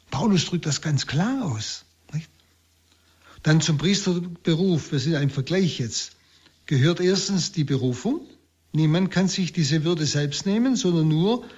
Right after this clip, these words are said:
wer dazu berufen ist, heißt es in der Schrift. Es geht also um eine Gnadenwahl Gottes. Und die Heilige Schrift aber gebraucht das Wort der Berufung, gerade in den Paulusbriefen, immer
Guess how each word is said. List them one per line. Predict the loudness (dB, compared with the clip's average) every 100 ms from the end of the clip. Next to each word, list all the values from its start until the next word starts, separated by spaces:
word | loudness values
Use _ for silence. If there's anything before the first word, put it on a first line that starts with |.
| -8
wer | -4 -2
dazu | -2 0 0
berufen | 0 0 0 -2 -6
ist, | -6 -10 -12 -16 -8
heißt | -6 -6
es | -6
in | -6
der | -6
Schrift. | -6 -6 -10 -18 -20 -20 _ _ _ -20 -20 -20 -10 -6
Es | 0
geht | 2 2
also | 0 0 0
um | 0 0
eine | 2 2 2
Gnadenwahl | 0 0 0 0 2 2 2 2 0 0 0 0 -2 -4 -4
Gottes. | 0 0 0 -4 -4 -8 _ _ _ _ _ -20 -4
Und | 2
die | 4
Heilige | 4 2 0
Schrift | 0 0 -2 -4
aber | -8 -6 -4
gebraucht | -2 -2 0 2 2 0 -6
das | -4 -4 0
Wort | 0 2 0 -2
der |
Berufung, | -2 0 2 2 2 2 2 0 -10 _ _ _ _ -8
gerade | -4 0
in | 2
den | 2
Paulusbriefen, | 0 0 0 0 0 0 0 2 0 0 -6 -20 _ _ _ _ _
immer | 2 4 4 2 0 -2